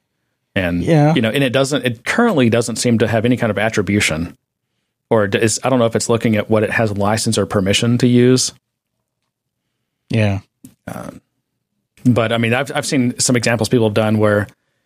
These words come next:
Speaker 1: you know, you take a pretty narrow topic and ask it a question about it, and you can find exactly the website where it, it pulled that from. It just
Speaker 2: Yeah.
Speaker 1: ma-, remashes the words up a little bit.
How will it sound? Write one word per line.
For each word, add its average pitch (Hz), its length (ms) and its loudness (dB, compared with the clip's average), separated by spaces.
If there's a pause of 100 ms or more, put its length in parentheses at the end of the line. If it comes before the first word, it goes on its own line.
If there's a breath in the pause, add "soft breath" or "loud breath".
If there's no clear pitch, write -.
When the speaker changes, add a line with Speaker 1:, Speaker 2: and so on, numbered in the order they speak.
(420)
Speaker 1:
you 110 100 2
know, 107 60 2
you 110 80 0
take 123 200 -2
a 107 40 -4
pretty 117 460 0 (140)
narrow 113 280 2
topic 117 360 -2
and 101 100 -2
ask 107 180 -4
it 98 60 -2
a - 40 -10
question 107 340 0
about 95 260 -2
it, 92 180 -4 (100)
and 107 140 -4
you 113 60 -2
can 113 140 -2
find 107 260 -4
exactly 107 460 -2
the 98 120 0
website 95 460 -2
where 92 120 -4
it, - 120 -12 (160)
it 110 180 -2
pulled 95 200 0
that 87 220 -4 (260)
from. 82 340 -8 (100)
It 180 80 2
just 214 180 -2
Speaker 2:
Yeah. - 140 -8
Speaker 1:
ma-, 151 220 2
remashes 147 520 0
the 113 60 0
words 123 280 -2
up - 140 -10 (800)
a 123 60 2
little 98 200 0
bit. 80 240 -6